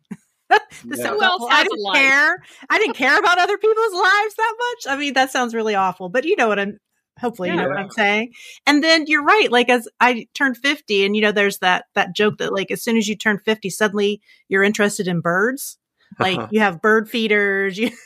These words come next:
Speaker 1: all kinds of
Speaker 2: Yeah.
Speaker 1: things. And, like, that happened to my husband and I over <laughs> covid. We're suddenly interested in birds and, and the lives of birds. And, I mean, in my twenties, I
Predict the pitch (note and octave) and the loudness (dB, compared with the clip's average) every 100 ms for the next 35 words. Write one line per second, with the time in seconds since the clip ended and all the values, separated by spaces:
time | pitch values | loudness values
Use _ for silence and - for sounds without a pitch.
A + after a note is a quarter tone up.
0 | - F4 C4+ F4+ C4+ D4+ G#3 A3+ - - | -2 -2 0 0 0 -2 -4 -6 -8 -18
1 | - - B3+ C4 - B3+ C4 G4 G#4+ A#3+ | -8 -2 0 0 2 0 4 2 2 -2
2 | A#3 A3+ A3+ E4+ E4+ G#3 F3+ F3+ F3+ F3+ | 0 0 2 -2 -4 -8 -6 -4 -2 -2
3 | F3 B3+ - - C#5 G#4+ C#4+ B3 B3+ D4+ | -4 -4 -4 2 2 4 0 0 -2 -4
4 | C#4+ C#4+ C#4 - - - C4+ C#4+ C4 C4+ | -4 -6 -8 -12 -14 -4 -4 0 0 -2
5 | C4 A3 B3 B3 A3 B3+ D#4+ G3 F#3 F3 | -10 -8 -6 -4 2 2 2 0 -2 -4
6 | G3 G3+ G3 - - G#3 G3+ G#3+ A3 A3+ | -6 -4 -6 -10 -6 -4 -2 0 4 4
7 | E4+ D4+ A3 G3 F#3 F#3+ F#3+ A#3+ A#3 C#4 | 2 -2 -2 -2 0 -2 0 -4 -2 -2
8 | E4 F4+ E4 F#4+ F#4+ F#4 F4+ F4+ F#4+ F#4+ | 0 -4 -2 0 0 2 2 2 0 -6
9 | - - - - _ _ - | -10 -20 -20 -20 _ _ -2